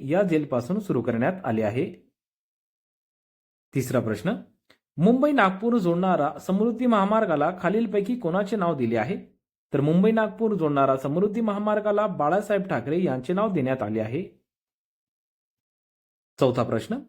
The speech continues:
अठराशे सत्तावन्नच्या उठावाची सुरुवात कोठे झाली? तर अठराशे सत्तावन्नच्या उठावाची सुरुवात ही मेरठ या ठिकाणाहून झाली होती. पाचवा प्रश्न, पुणे करार कोणामध्ये झाला? तर पुणे करार हा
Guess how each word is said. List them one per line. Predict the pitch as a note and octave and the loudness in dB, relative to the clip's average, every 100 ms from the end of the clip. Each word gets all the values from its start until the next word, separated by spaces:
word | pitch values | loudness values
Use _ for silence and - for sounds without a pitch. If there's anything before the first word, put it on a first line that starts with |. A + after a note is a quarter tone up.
| _ _ _ _ - | _ _ _ _ -2
अठराशे | F#3 C4 C4 D4 | 2 4 4 0
सत्तावन्नच्या | A3 - B3 B3 C4 | -2 0 0 0 -2
उठावाची | E3+ D3+ G3+ A#3+ B3+ | -4 0 0 0 -2
सुरुवात | A#3+ D#3 D3+ C#3+ | -4 -2 0 -2
कोठे | - A#2 B2 | -6 -4 -4
झाली? | A2+ D3+ G#3+ - _ _ _ _ | -2 -4 -6 -14 _ _ _ _
तर | B2+ | -4
अठराशे | A2+ A#2+ A3 A#3+ | 0 4 4 2
सत्तावन्नच्या | A#3+ - A3+ A3+ A3 | -4 -2 0 0 0
उठावाची | A3+ D3 G3 A#3 B3 | -2 0 0 0 -4
सुरुवात | G#3+ C#3+ C3+ - | -2 0 -2 -2
ही | C#3 C#3+ - - | -6 -4 -6 -6
मेरठ | C#3 F3 A3+ A#3 A#2+ | 0 2 2 0 0
या | D#3 | 0
ठिकाणाहून | F#3+ F#3+ D3+ B2 A2+ | 0 -2 0 0 0
झाली | G#2+ G#2+ | 0 0
होती. | G#2 G#3 G#3+ _ _ _ _ _ _ _ _ _ _ _ _ _ _ _ _ _ _ _ _ _ _ _ - | -2 -6 -10 _ _ _ _ _ _ _ _ _ _ _ _ _ _ _ _ _ _ _ _ _ _ _ 0
पाचवा | A#2+ B2 | 2 2
प्रश्न, | G2+ G#2+ - C4+ - _ _ _ _ _ - | -2 -4 -4 -6 -8 _ _ _ _ _ 0
पुणे | A#3+ C#4 | 4 4
करार | D4 G#3+ F3+ G#3+ | 4 4 4 2
कोणामध्ये | - D3 B2+ B2+ C3 | 0 0 0 2 0
झाला? | B2 D3 A3 - _ _ _ _ _ | 0 -2 -4 -10 _ _ _ _ _
तर | B2 | -8
पुणे | - A3 C4 | 0 4 4
करार | - F3 E3 E3+ - | 4 4 4 0 -6
हा | D#3 B2 | -2 -2